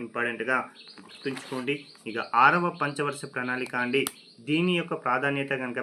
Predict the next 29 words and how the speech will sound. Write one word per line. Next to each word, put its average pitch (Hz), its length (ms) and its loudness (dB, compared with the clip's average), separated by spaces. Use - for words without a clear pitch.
పరిశీలిస్తే 131 580 -2
కాలం 143 260 8
చూడండి, 147 420 0
నైన్టీన్ 117 360 -4
ఎయిటీ 120 280 0
నుంచి 135 300 -4
ఎయిటీ 127 180 2
ఫైవ్ 151 240 0
వరకు 139 220 -2
అండి, 139 180 0
నిరుద్యోగ 135 480 0
నిర్మూలన, 135 580 0
స్వయం 131 380 -4
సమృద్ధి 127 520 -2
అనేటువంటి 120 540 -4
ఉద్దేశంతోటి 143 800 0
ఐదు 139 220 2
పాయింట్ 139 360 0
రెండు 123 220 -4
శాతం 123 400 -2
లక్ష్యాన్ని 143 460 -4
పెట్టుకోగా 131 480 -2
ఐదు 117 220 -2
పాయింట్ 127 280 -4
ఏడు 117 220 -4
శాతం 120 320 -8
లక్ష్యాన్ని 131 420 -4
సాధించి 120 440 -4
విజయవంత 143 480 0